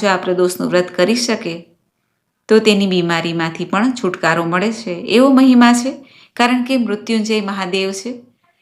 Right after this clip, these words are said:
ભગવાન મહાદેવની પૂજા ઉપાસના મંત્ર જાપથી બીમારી જ નહીં પરંતુ મૃત્યુને પણ ટાળી શકાય છે. જો કે એના માટે સિદ્ધ ગુરુની આવશ્યકતા રહે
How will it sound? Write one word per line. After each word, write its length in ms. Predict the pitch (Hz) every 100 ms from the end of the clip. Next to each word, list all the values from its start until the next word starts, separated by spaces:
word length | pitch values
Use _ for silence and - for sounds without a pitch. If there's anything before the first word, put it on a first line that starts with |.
| _ _ _
ભગવાન 380 | 233 226 262 262 240
મહાદેવની 580 | 226 220 208 208 208 208
પૂજા 280 | 180 185 180
ઉપાસના 520 | 175 175 180 - 196
મંત્ર 300 | 190 170 165 170
જાપથી 580 | 170 170 170 - 208 175 - - - _ -
બીમારી 440 | 202 190 175 180 175
જ 60 | 170
નહીં 240 | 170 202 240 -
પરંતુ 360 | 185 185 185 185 185
મૃત્યુને 480 | 170 180 180 208 190 190
પણ 160 | 202 202
ટાળી 280 | 202 202 202
શકાય 340 | 208 208 214 220
છે. 120 | 233 240 - _ _ _ _ _ _ -
જો 120 | 208 226
કે 100 | 233
એના 180 | 214 208 196
માટે 240 | 196 190
સિદ્ધ 380 | 196 - 220 226 240
ગુરુની 380 | 180 185 196 196 - 170
આવશ્યકતા 520 | 175 - 196 - 175
રહે 180 | 196 196